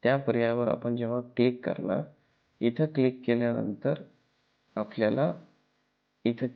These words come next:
बघू शकतो आपण की होम, व्हिडिओज, प्लेलिस्ट आणि पोस्ट चार, चार पर्याय आपल्याला मिळतात.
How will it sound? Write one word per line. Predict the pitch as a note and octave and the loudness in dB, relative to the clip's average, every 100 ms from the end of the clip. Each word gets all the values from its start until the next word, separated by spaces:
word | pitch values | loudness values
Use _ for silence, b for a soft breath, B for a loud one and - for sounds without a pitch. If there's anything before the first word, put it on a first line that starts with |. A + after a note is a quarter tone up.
| - | -4
बघू | B2 A#2 A#2 B2+ | -2 2 2 2
शकतो | B2 A#2 - | 0 -2 0
आपण | B2 A2+ D3 G3 | 0 0 -2 -4
की | - D3+ | -4 -4
होम, | B2+ A2+ A#2 C3 D3 - | 0 4 6 4 0 -6
व्हिडिओज, | B2 A#2+ A2 A#2 B2 C#3 | -4 0 2 2 2 -2
प्लेलिस्ट | - - A2 A2 A2 C3+ - | -6 -2 0 2 0 -2 -2
आणि | - C3+ | -2 -2
पोस्ट | C3 - - - b b b b _ - | -4 -6 -6 -14 b b b b _ 4
चार, | B2+ C3 - - _ _ _ _ _ _ _ _ - | 6 6 2 -18 _ _ _ _ _ _ _ _ 4
चार | A#2+ B2+ | 8 8
पर्याय | B2+ A#2 A2+ A#2+ | 6 6 6 6
आपल्याला | A2 - A2 B2 | 2 2 2 2
मिळतात. | A#2 - - | 2 0 -2